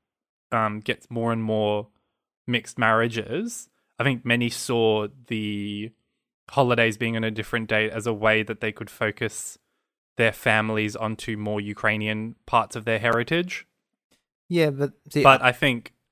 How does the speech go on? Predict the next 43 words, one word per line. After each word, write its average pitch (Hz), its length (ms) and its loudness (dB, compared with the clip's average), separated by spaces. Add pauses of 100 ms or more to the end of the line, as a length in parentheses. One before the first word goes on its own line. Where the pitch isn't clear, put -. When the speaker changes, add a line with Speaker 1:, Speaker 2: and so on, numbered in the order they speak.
Speaker 1:
like 135 220 4
you 117 60 -4
said, 113 240 0
Nathan, 117 360 -4
it's 131 360 -6
as 117 120 -2
long 139 160 2
as 131 180 -2
the 113 120 0
theology 104 680 -2
is 101 120 -8
all 104 140 -6
the 110 80 -8
same, 104 320 -4
it 104 100 -14
shouldn't 113 240 -10
matter 104 260 -2
what 104 260 -10
day 104 100 -6
you 107 140 -8
celebrate 113 500 -2
it 117 80 0
on. 170 300 -2 (160)
Speaker 2:
Yeah, 123 180 0
true. 104 400 -6
I 151 120 4
actually 165 200 2
agree 123 220 0
because 120 260 0
I 135 80 4
believe 143 300 2
that 123 120 0
we 127 200 0
have, 139 200 0
like, 120 280 -2 (420)
we're 131 80 -2
kind 147 160 4
of 135 60 2
in 139 80 2
a 123 40 2
niche 117 580 -4
section 160 580 -2
where 117 300 2